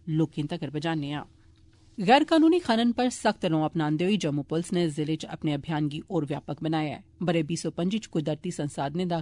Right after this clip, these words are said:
गैर कानूनी तौर पर लाह् कड्ढने आह्लें ते खनन सरबंधी नियमें दी उल्लंघना करने आह्लें खलाफ सख्त रौं अपनाया गेआ। पैह्ली जनवरी बीह् सौ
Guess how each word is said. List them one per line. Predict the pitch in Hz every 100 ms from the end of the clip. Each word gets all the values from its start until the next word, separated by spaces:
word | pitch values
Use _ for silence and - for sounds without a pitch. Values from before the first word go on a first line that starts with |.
| 160
गैर | 160
कानूनी | 170 160 151 160 156
तौर | - 160 -
पर | 165 - - - -
लाह् | 190 160 185
कड्ढने | 214 190 214 208
आह्लें | 196 196 - - - -
ते | 185
खनन | - 220 285
सरबंधी | 277 196 160 160
नियमें | 160 160 170 170
दी | 165
उल्लंघना | 160 156 156 175 247
करने | 180 156 143
आह्लें | 156 175
खलाफ | - 123 - - - -
सख्त | - 165 -
रौं | 170 156
अपनाया | - 160 160 156
गेआ। | 185 160 - _ - -
पैह्ली | 233 285
जनवरी | 269 247 262
बीह् | 220
सौ | 233